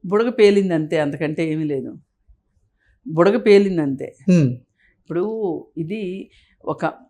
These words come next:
Speaker 1: క్యాన్సర్ మాదిరి, ఒక మహమ్మారి మాదిరి వేళ్ళూనుకుపోయింది మన వ్యవస్థలో.
Speaker 2: మ్మ్.
Speaker 1: దీనికి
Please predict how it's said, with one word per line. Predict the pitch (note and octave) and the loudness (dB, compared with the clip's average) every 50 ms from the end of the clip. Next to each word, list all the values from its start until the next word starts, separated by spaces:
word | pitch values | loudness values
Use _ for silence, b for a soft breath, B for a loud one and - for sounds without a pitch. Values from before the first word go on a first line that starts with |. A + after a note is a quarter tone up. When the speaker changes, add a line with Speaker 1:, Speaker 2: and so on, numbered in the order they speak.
| _ _ _ _ _ _ _ _ _ _ | _ _ _ _ _ _ _ _ _ _
Speaker 1:
క్యాన్సర్ | - F3+ E3 E3 F3+ F3 - G#3 F3 | 0 2 2 2 2 2 0 -2 0
మాదిరి, | E3+ D#3+ D#3 D#3+ E3+ E3+ F3 E3 D#3 - - - | 0 0 0 0 0 0 0 -2 -2 -4 -8 -10
ఒక | C#3+ C#3+ C#3+ D3+ | -12 -6 -4 -2
మహమ్మారి | C#3+ D3+ D3 C#3+ F3 E3+ E3+ E3 D#3+ D3+ D3 | 0 0 0 -2 -2 -2 -2 -2 -2 -2 -2
మాదిరి | D3 C#3+ D3 D#3+ E3 F3 D#3 D3 D3 D3 - - _ _ _ _ D3 | -4 -4 -4 -4 -4 -4 -4 -4 -6 -8 -10 -14 _ _ _ _ -4
వేళ్ళూనుకుపోయింది | D#3 D#3+ E3+ F3+ F#3 F#3 E3+ E3 C#3+ C#3 - C#3+ C3+ B2+ B2 C3 C3 - - _ - | 0 0 2 2 2 0 0 -2 -4 -6 -6 -6 -4 -4 -4 -6 -6 -8 -12 _ -6
మన | C3+ C#3+ C#3+ C#3+ | -4 -2 -2 -2
వ్యవస్థలో. | C#3 C3+ C3 C3+ C3+ - - - C3 A#2+ - _ - | -4 -4 -4 -6 -6 -8 -10 -10 -12 -12 -10 _ 2
Speaker 2:
మ్మ్. | F3 D#3 C3+ A#2+ A2 - _ - | 2 4 4 2 -2 -8 _ -4
Speaker 1:
దీనికి | D#3 F3+ F3+ F3 E3+ - | -2 0 0 -2 -4 -4